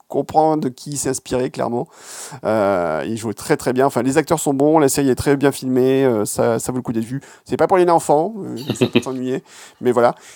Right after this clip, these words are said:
Speaker 1: Et sinon, ben, Disney Plus, euh, qui est sorti, euh, il y a
Speaker 2: C'est
Speaker 1: quelques
Speaker 2: vrai.
Speaker 1: semaines.
Speaker 2: C'est vrai qu'il est enfin
Speaker 1: Voilà.
Speaker 2: là.
Speaker 1: Voilà, qui est enfin là, donc, euh, forcément, Mandalorian, bah, c'est très bien. Alors,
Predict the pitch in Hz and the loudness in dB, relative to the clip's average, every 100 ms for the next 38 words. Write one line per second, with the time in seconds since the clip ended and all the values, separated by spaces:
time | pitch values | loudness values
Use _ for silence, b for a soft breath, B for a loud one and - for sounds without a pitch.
0 | B 160 156 202 190 220 220 170 170 165 | B -2 -2 0 2 2 4 2 2 0
1 | 165 190 180 214 269 - - 101 147 147 | -2 -4 -4 -4 -6 -8 -8 -4 -2 -2
2 | 160 165 202 - _ - 123 117 120 190 | -6 -6 -6 -8 _ -6 -2 -2 0 2
3 | 143 127 160 262 _ - - 120 110 120 | 2 2 -2 -10 _ -2 0 2 2 4
4 | 113 98 185 B B B B B B B | 2 2 -2 B B B B B B B
5 | 135 151 156 147 147 151 160 135 143 151 | 2 4 2 2 2 4 2 0 -2 -2
6 | - 156 160 151 143 139 139 143 139 110 | -2 2 4 4 4 4 4 2 2 -2
7 | - - 156 135 - _ - 117 | -2 -2 2 2 0 _ -2 -2